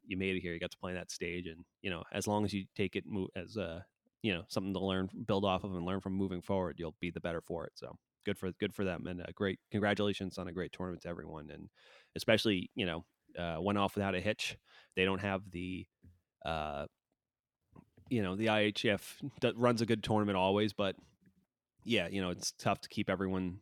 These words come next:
safe, and, you know, especially when you're dealing with, uh, kids, it's even more <laughs> important. So they did a great job, everyone who worked on the tournament. So,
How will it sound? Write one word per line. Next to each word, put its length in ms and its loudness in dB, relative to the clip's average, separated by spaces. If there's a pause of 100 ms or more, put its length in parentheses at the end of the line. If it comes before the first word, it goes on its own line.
(160)
safe, 420 2
and, 280 -2 (100)
you 100 -2
know, 60 -2
especially 340 -2
when 80 -2
you're 80 -2
dealing 280 -4
with, 240 -8
uh, 220 -4 (500)
kids, 280 2
it's 240 -6
even 220 -4
more 200 -4
<laughs> 80 -8
important. 440 2
So 380 -4
they 100 4
did 140 4
a 40 4
great 240 2
job, 300 -2
everyone 260 -2
who 140 -2
worked 260 -6
on 80 -6
the 80 -6
tournament. 380 -8
So, 260 -8